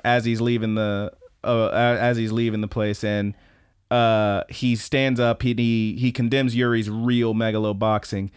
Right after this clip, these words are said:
He says, "That's your real megalo boxing? It couldn't even kill a stray dog." And he says, "Come on, get back in here. I'm not done yet. Let's keep going." And Namu's like, "Are you insane? You lost. You almost died." And Yuri,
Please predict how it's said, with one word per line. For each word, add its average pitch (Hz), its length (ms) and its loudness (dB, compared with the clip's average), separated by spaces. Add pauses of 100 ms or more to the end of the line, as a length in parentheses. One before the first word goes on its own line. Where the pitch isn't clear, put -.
(180)
He 120 100 -4
says, 120 220 0
"That's 120 220 0
your 127 80 2
real 123 200 2
megalo 120 360 0
boxing? 123 380 0
It 120 120 -4
couldn't 120 220 -2
even 110 180 -2
kill 110 240 -4
a 92 60 -4
stray 117 380 -2
dog." 104 380 -2 (760)
And 117 140 0
he 117 60 2
says, 113 260 0
"Come 139 200 0
on, 117 120 0
get 120 100 0
back 127 180 0
in 117 100 0
here. 110 140 0
I'm 117 80 0
not 110 180 0
done 110 260 0
yet. 101 120 0
Let's 107 160 -2
keep 110 160 -2
going." 104 420 -2 (380)
And 123 160 2
Namu's 123 280 2
like, 117 180 0
"Are 123 160 2
you 120 260 2
insane? 117 500 0
You 113 120 -2
lost. 113 560 -2
You 117 140 0
almost 117 320 0
died." 104 360 0 (540)
And 120 160 0
Yuri, 123 560 0